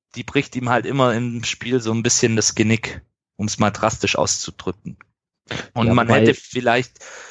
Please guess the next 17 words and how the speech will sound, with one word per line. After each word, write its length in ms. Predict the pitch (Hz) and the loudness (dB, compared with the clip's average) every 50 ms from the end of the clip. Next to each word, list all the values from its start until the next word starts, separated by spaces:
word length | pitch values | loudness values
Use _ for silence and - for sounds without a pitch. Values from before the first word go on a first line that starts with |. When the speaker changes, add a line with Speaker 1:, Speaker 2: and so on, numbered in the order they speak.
| - - - - - - - _ _ _ | -20 -20 -20 -20 -20 -20 -20 _ _ _
Speaker 1:
mit 360 | - 117 120 120 - - - - | -2 -2 -2 -2 -2 -6 0 2
Gomez 440 | 131 139 139 139 131 123 - - | 4 4 4 4 2 0 -2 -2
von 180 | - - 123 117 | -2 -2 -2 0
Anfang 340 | 107 123 117 - - 120 98 | 0 -2 -2 0 -2 -2 0
an 220 | 87 117 120 113 110 - | -2 -4 -6 -6 -8 -8
starten 440 | - - - 117 110 107 - 113 110 | -6 -2 2 2 2 2 0 -4 -10
sollen, 560 | - - 104 104 101 101 101 101 98 98 _ _ | -8 -6 -4 -4 -4 -4 -6 -8 -10 -14 _ _
da 140 | - 95 110 | -2 -2 0
man 140 | 120 120 120 | 0 2 2
ja 100 | 120 117 | 4 4
auch 160 | 117 113 - | 4 4 4
weiß, 240 | 110 113 120 120 - | 4 2 2 2 0
dass 160 | - 113 - | 0 -2 0
die 100 | - 85 | 0 0
Eintracht 400 | 95 117 120 113 110 110 - - | -2 -2 -2 -4 -6 -8 -8 -8
sehr 260 | - - - 117 117 | -6 -4 -2 0 0
körperbetont 1040 | 113 - - 123 120 117 - 127 117 - 113 113 - - - 117 113 113 104 - - | -2 0 0 0 0 2 0 -4 -6 -6 -8 -10 -10 -8 -6 -4 -4 -4 -4 -8 -12